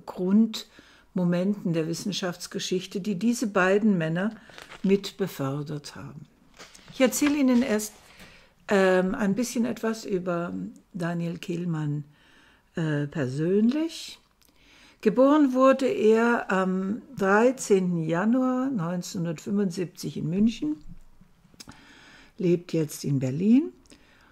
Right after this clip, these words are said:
und ist, ähm, der Sohn eines österreichischen Regisseurs, Michael Kehlmann, und einer deutschen Schauspielerin, Dagmar Mettler.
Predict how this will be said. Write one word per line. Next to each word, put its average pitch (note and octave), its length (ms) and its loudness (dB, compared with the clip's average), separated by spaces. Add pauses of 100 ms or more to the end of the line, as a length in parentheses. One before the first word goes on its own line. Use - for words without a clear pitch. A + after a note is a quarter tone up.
(160)
und A3 460 2
ist, - 680 -2
ähm, F3+ 1080 -2 (440)
der E3+ 220 0
Sohn A#3+ 420 6
eines D#3+ 400 -4
österreichischen F3 720 -4
Regisseurs, D#3 1120 0
Michael G#3+ 420 2
Kehlmann, G#3+ 600 2 (640)
und A#3 180 2
einer D#3 240 -2
deutschen D3+ 480 -2
Schauspielerin, D3+ 1200 -4
Dagmar C3+ 500 -4
Mettler. - 640 -8